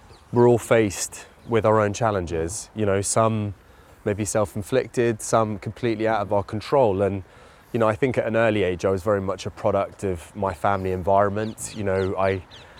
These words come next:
I came very much from a fractured family home. And so, yeah, I would say as a, as a child, I probably witnessed a lot of things that,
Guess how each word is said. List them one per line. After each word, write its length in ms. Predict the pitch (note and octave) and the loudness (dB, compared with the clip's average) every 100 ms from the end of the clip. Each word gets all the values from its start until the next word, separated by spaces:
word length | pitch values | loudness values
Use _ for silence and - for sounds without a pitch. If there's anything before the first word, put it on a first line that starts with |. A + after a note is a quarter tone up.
| - | -10
I 60 | G#2 | -8
came 360 | - A#2 G#2+ F#2+ | -2 0 0 0
very 240 | A2+ G#2+ | 2 2
much 280 | G#2 F#2+ - | 0 -2 -4
from 140 | G#2 | -6
a 40 | G2 | -6
fractured 640 | - A2+ - - G#2 F#2+ - - - - - | -2 -4 -4 -2 -2 -2 -10 -20 -20 -20 -8
family 400 | - A2+ G2+ G#2 | 2 2 2 -2
home. 460 | F2+ A#2 A#2 A2 G2 | 0 2 2 2 -2
And 220 | F#2 F2+ - - - - - - | -4 -6 -12 -20 -20 -20 -20 -8
so, 160 | - | 0
yeah, 180 | F3+ F3+ | 6 8
I 40 | D3+ | 8
would 140 | D#3+ | 6
say 200 | G#3 G3 | 6 6
as 140 | E3+ | 8
a, 120 | D3 B2+ | 8 8
as 120 | B2+ | 6
a 60 | |
child, 300 | A#2+ C3 A2 | 2 4 6
I 80 | G#2 | 4
probably 400 | G#2+ C3 A#2 A#2+ | 4 0 2 0
witnessed 420 | G#2+ A#2 A2+ G#2+ | 2 2 0 -2
a 40 | A2+ | 2
lot 140 | A2+ | 2
of 100 | G#2+ | 2
things 380 | - A2 A2 F#2+ | 2 2 2 0
that, 240 | G#2 G2+ | 0 -2